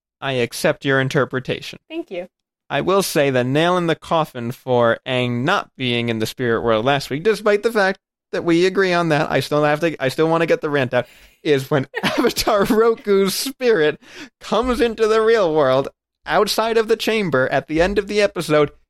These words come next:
Speaker 1: he's blue.
Speaker 2: So, this is where I wanna talk about the fact that this is the first, and,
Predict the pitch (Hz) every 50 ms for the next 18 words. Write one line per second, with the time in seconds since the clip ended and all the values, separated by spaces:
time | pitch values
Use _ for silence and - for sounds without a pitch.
0 | _ _ _ _ - - 269 269 277 262 - 311 320 311 311 302 285 233 180 156
1 | - _ _ - - - - - 285 277 254 220 196 190 185 185 190 - _ _
2 | _ _ _ _ _ _ _ _ _ _ _ _ - 202 190 - - 226 240 254
3 | 254 - 302 311 311 302 - 262 226 208 202 202 196 190 - - 190 196 220 240
4 | 240 220 196 190 190 - 202 180 180 - 185 175 - 175 170 165 - - _ _
5 | - 185 175 170 170 - 170 170 _ - 180 202 202 - - - 185 185 185 180
6 | - - 185 180 185 185 - - 175 175 175 185 185 - - - - _ - 196
7 | 190 190 190 185